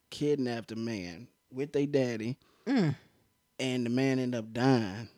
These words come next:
Speaker 1: you know, getting killed. And the way the situation was, was like, the boys didn't really do the killing part, you know what I'm saying? But
Speaker 2: Mm-hmm.
Speaker 1: they both,
Speaker 2: Was
Speaker 1: well,
Speaker 2: there.
Speaker 1: the one of 'em ended up getting a life sentence. The other one that has gotten out,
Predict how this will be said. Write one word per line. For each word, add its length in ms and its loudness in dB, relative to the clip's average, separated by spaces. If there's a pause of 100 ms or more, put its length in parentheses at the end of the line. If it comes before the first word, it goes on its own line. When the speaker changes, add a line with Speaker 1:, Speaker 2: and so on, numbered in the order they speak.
(160)
Speaker 1:
you 140 4
know, 240 0 (120)
getting 260 -8
killed. 460 -6 (1300)
And 240 0
the 60 0
way 180 2
the 80 0
situation 720 2
was, 300 0
was 160 -6
like, 420 -6 (800)
the 80 -10
boys 400 6
didn't 220 2
really 200 4
do 200 8
the 100 2
killing 520 2
part, 400 -8 (360)
you 120 -6
know 80 -4
what 60 -6
I'm 60 -8
saying? 340 -4 (100)
But 0 -
Speaker 2:
Mm-hmm. 200 2
Speaker 1:
they 200 6
both, 540 6 (1080)
Speaker 2:
Was 100 -12
Speaker 1:
well, 300 6
Speaker 2:
there. 280 6
Speaker 1:
the 60 4
one 180 8
of 160 10
'em 100 2
ended 180 4
up 60 -2
getting 180 4
a 60 0
life 260 0
sentence. 360 2
The 100 -10
other 240 4
one 140 4
that 140 -2
has 320 0
gotten 360 2
out, 260 0